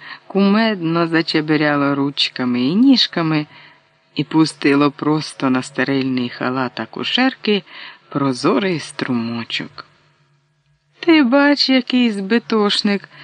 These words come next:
засміялася Варвара Григорівна. Софії до горла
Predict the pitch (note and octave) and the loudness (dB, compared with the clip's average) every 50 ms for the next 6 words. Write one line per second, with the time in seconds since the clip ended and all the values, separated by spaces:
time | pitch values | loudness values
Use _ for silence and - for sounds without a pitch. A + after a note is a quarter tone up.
0 | - - - - - D#3+ E3 F#3 F3+ - - F#3 F3+ F3+ F3+ F3 F3 E3+ E3 - | -18 -16 -16 -12 -8 -2 0 0 0 0 0 0 2 2 2 2 0 0 -2 -4
1 | - E3+ D#3 D3+ D#3+ D#3+ D#3 D#3 D#3 D3+ D3+ D3+ D3+ D3+ D3 C#3 D3 D3 C#3+ C#3 | -4 -6 -4 -2 -2 -2 0 0 0 0 -2 -4 -4 -6 -6 -6 -4 -4 -4 -4
2 | C3+ C3+ C3+ C3+ C3+ D3 _ _ _ _ _ _ _ _ _ _ _ _ _ _ | -4 -4 -4 -4 -6 -8 _ _ _ _ _ _ _ _ _ _ _ _ _ _
3 | _ _ _ _ _ _ _ _ _ _ _ _ _ _ _ _ _ _ _ _ | _ _ _ _ _ _ _ _ _ _ _ _ _ _ _ _ _ _ _ _
4 | - - - - - D3 C#3+ - - C#4 C4+ B3 A#3+ G3+ - G3 F3 D#3 E3+ F3 | -20 -18 -12 -6 -4 -4 -4 0 4 4 6 6 4 2 0 -2 -2 -2 -4 -4
5 | F#3 F#3 F3+ F3+ F3+ F3 F3 E3+ | -4 -4 -4 -4 -4 -4 -6 -8